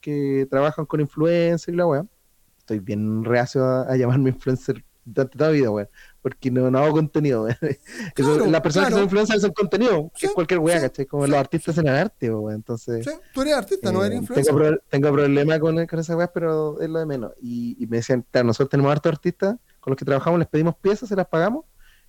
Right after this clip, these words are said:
Speaker 1: y ma-, y hacemos todo como un lanzamiento con varios artistas". Entonces la weá es como, pff, cuando lanzan algo, no lo lanzan en sus redes solamente, lo lanzan en todos estos weones que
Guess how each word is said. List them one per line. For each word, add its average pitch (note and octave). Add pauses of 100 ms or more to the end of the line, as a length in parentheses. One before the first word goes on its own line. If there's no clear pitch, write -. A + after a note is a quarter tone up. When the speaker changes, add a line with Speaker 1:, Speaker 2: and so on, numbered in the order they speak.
(160)
Speaker 1:
y C3+
ma-, C3+
y C3
hacemos D3
todo F3
como F3
un E3
lanzamiento E3
con D#3
varios D3+
artistas". E3
Entonces D#3+
la E3+
weá F3+ (380)
es -
como, D3
pff, - (260)
cuando C3
lanzan F3+
algo, E3+ (340)
no D#3+
lo D#3
lanzan E3
en E3
sus E3
redes E3+
solamente, E3+
lo C3+
lanzan C#3
en C3
todos D#3+
estos E3+
weones E3+
que E3